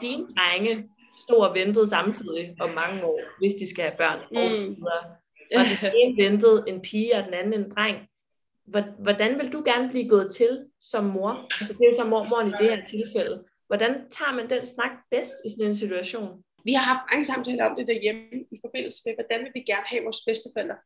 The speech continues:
Speaker 2: bliver bedsteforældre for vores børn. Og jeg vil håbe, at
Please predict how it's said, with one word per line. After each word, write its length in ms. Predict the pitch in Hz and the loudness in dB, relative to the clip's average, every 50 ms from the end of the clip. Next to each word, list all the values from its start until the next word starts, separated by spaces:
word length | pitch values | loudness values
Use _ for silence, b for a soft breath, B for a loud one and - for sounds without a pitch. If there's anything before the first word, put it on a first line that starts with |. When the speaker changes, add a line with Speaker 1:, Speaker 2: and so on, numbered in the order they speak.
| _ _ _ - | _ _ _ -6
Speaker 2:
bliver 220 | - 247 233 - - - - - _ - | -2 0 0 0 0 -4 -10 -12 _ 0
bedsteforældre 580 | 240 240 233 - 254 247 233 202 - - 202 - - | 0 0 0 -4 -8 -4 -4 -4 -4 -4 -6 -8 -8
for 80 | 208 190 190 | -6 -4 -4
vores 160 | 190 190 - - - | -4 -4 -6 -8 -6
børn. 220 | - - - - - _ _ _ _ _ _ _ - - - | -6 -6 -6 -8 -14 _ _ _ _ _ _ _ -12 0 4
Og 60 | 226 226 226 | 6 6 6
jeg 100 | 220 220 - - - - - - | 4 2 -4 -8 -12 -18 -10 -6
vil 220 | 240 233 240 220 - 220 | -4 -4 -4 -6 -4 0
håbe, 320 | 233 226 254 285 285 349 330 - - - 226 | 0 2 2 2 0 0 -2 -2 -2 -4 -4
at 60 | 220 | -4